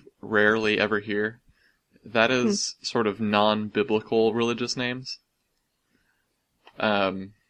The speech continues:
Speaker 1: like maybe an Osiris,
Speaker 2: <laughs>
Speaker 1: uh, or, or, like, a Zeus.
Speaker 2: Right.
Speaker 1: Um, what do you guys think about names like that?
Speaker 2: Well, Zeus seems like a pretty ballsy name to give your kid.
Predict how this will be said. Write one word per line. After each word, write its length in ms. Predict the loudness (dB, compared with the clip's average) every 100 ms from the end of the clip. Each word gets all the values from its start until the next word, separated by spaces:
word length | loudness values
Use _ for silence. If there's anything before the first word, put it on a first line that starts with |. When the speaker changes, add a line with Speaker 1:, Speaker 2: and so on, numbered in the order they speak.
| _ _ _ _ -20 _ 0
Speaker 1:
like 220 | 0 2
maybe 240 | 2 2
an 100 | 2
Osiris, 880 | 0 0 2 2 2 0 -2 -4 -8 _ _ _ _ _ _ _
Speaker 2:
<laughs> 460 | _ _ _ 4
Speaker 1:
uh, 880 | 6 8 6 4 2 4 4 2 0
or, 300 | -2 -4 -6 -4
or, 120 | -2
like, 180 | -2 -4
a 120 | -8
Zeus. 600 | -6 -4 -2 2 0 0 -6 _ _ _ _ _ _ _ _ _ 2
Speaker 2:
Right. 440 | 6 6 6 -2 _ _ _ _ _
Speaker 1:
Um, 600 | -4 -2 -2 -4 -8 -14 -20 _ _ _ _ _ _ _ _ -20 -4
what 80 | 2
do 40 |
you 60 | 4
guys 120 | 4
think 140 | 2 0
about 220 | 0 0
names 220 | -2 -4
like 180 | -6 -2
that? 300 | -2 -2 -4 _ _ _ _ _ _ _ _ _ _ _ _ 4
Speaker 2:
Well, 140 | 4
Zeus 320 | 8 8 8
seems 560 | 4 -2 2 4 4 4
like 140 | 4
a 80 | 2
pretty 260 | 4 6 6
ballsy 420 | 8 6 6 2
name 240 | 2 2
to 60 | 2
give 160 | 2 2
your 100 | 2
kid. 460 | 2 4 2 -2